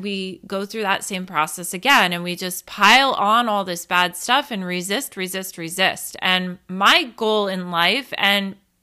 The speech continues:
uh, doing this, talking to you on this podcast, is to help you look at yourself and look at those other people in your life and connect these dots to realizing that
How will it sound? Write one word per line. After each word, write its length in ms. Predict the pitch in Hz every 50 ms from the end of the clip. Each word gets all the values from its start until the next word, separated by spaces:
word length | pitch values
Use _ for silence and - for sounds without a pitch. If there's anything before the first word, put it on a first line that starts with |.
| _ _ _ - - _ -
uh, 100 | - - - - _ -
doing 400 | 196 - 202 247 339 370 311 202
this, 500 | 202 254 277 185 151 - - - - -
talking 600 | - - 214 233 302 320 - 247 220 196 185 185 - _ _ -
to 140 | - - 208
you 340 | 190 196 226 277 277 233 196
on 160 | 180 175 180
this 180 | 170 175 -
podcast, 800 | - - 233 262 330 330 240 - 202 165 160 156 139 - - - _ - - - - - - - _ -
is 200 | - 233 233 -
to 120 | - 233
help 400 | 226 226 233 285 339 339 - -
you 580 | 214 214 233 254 262 262 254 247 233 226 220 208 _ _ _ _ _ _ -
look 180 | 185 262 262
at 160 | - - - -
yourself 580 | 220 208 - - 277 311 285 180 104 127 -
and 160 | - 185 196
look 140 | 214 226 240
at 120 | 294 277 -
those 200 | 247 240 226 233
other 220 | 233 220 220 220
people 380 | 208 247 285 294 - 269 254 240
in 120 | 220 208
your 140 | 196 196 185
life 320 | 180 185 175 170 175 -
and 120 | 185 185 185
connect 440 | - - 208 202 226 302 - -
these 240 | 233 208 202 196 -
dots 520 | - 202 240 254 214 - - - - - -
to 160 | - - 208
realizing 1000 | 180 175 208 233 294 311 294 254 190 165 170 170 170 170 - 175 175 175 170
that 340 | 170 170 170 165 165 160 -